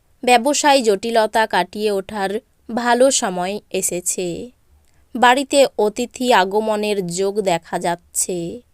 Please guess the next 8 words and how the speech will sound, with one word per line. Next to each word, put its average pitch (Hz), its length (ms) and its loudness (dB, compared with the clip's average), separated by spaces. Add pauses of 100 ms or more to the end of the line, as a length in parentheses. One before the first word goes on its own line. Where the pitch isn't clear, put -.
(460)
ঋণ 269 380 2
পরিশোধ 226 580 -2
করার 202 400 -2
জন্য 196 680 -2 (340)
সঞ্চয়ে 254 680 4
ব্যাঘাত 208 500 2
ঘটতে 190 540 -6
পারে। 180 540 -2